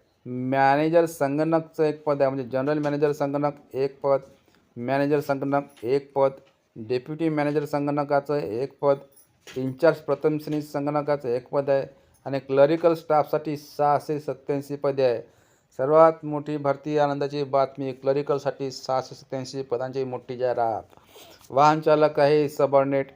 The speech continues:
ए ग्रुपचे चार वाहन चालक पाहिजे आणि सुरक्षा स-, रक्षक पाहिजे, सुरक्षा रक्षक, ओके, सबऑर्डिनेट बी ग्रुपचे, म्हणजे, म्हणजे सिक्युरिटी फो-, पाहिजे,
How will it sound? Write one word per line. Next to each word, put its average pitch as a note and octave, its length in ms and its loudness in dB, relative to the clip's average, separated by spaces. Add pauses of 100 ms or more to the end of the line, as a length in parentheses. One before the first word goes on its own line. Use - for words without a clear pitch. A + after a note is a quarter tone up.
(140)
ए C#3+ 140 2
ग्रुपचे C#3+ 460 -4
चार C#3+ 400 2
वाहन C#3+ 260 6
चालक C#3 200 2
पाहिजे B2+ 440 0 (420)
आणि D3+ 320 0 (220)
सुरक्षा D3+ 460 2
स-, D3 120 -8
रक्षक C#3+ 400 0
पाहिजे, C#3 200 0
सुरक्षा C3+ 380 -2
रक्षक, B2+ 400 0 (600)
ओके, D#3+ 320 0
सबऑर्डिनेट C#3+ 600 0 (140)
बी D#3+ 160 0
ग्रुपचे, D3 500 -2
म्हणजे, C3 160 -6
म्हणजे C3+ 240 -8
सिक्युरिटी D3 460 -8
फो-, C3 420 -4 (200)
पाहिजे, A#2+ 300 -2